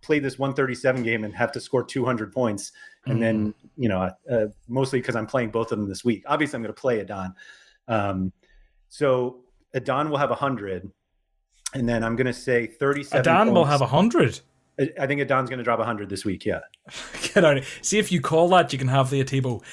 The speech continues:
Speaker 2: If Adon
Speaker 1: <laughs>
Speaker 2: scores a hundred this week, you can have the Atebo
Speaker 1: Yeah.
Speaker 2: when the
Speaker 1: I think if there's
Speaker 2: one thirty-seven game's over.
Speaker 1: If there's ever a time where Adon would score a hundred, it's when you and I do a podcast talking about this card and how much you meant.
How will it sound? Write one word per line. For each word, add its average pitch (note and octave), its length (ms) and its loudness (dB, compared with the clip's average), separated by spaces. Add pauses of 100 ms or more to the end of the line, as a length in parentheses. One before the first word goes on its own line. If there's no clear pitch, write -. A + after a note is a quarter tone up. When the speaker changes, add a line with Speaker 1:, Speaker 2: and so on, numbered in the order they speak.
(100)
Speaker 2:
If C3+ 120 -2
Adon G#3+ 380 6
Speaker 1:
<laughs> - 100 2
Speaker 2:
scores F3 240 6
a D#3+ 60 4
hundred F#3 480 6
this D#3+ 260 6
week, C#3 280 2
you C3+ 140 0
can C#3 120 2
have C3 240 4
the B2+ 140 2
Atebo A#2+ 280 2
Speaker 1:
Yeah. C3 60 0
Speaker 2:
when A#2 140 -2
the A#2 80 -4
Speaker 1:
I - 20 0
think B2+ 120 4
if - 60 -2
there's B2+ 120 2
Speaker 2:
one - 80 -
thirty-seven A#2+ 300 0
game's A2 260 -6
over. G#2+ 280 -6 (240)
Speaker 1:
If D3 140 -4
there's D3 260 0
ever D#3 260 0
a D#3+ 60 -2
time A#2+ 540 -4
where A#2 220 0
Adon A2+ 260 -2
would A2 100 -6
score A#2 240 0
a G2+ 40 2
hundred, G2 400 -4
it's A2+ 160 -6
when G#2+ 160 0
you A2+ 180 -4
and B2+ 100 -2
I A#2 180 0
do G#2+ 160 -8
a G2+ 40 -8
podcast A2 560 -2
talking A2+ 300 -2
about G#2 240 0
this G#2 160 -10
card G2+ 340 -2 (280)
and G#2+ 80 -8
how A#2 140 0
much G#2+ 200 -6
you A2 40 -6
meant. A2+ 140 0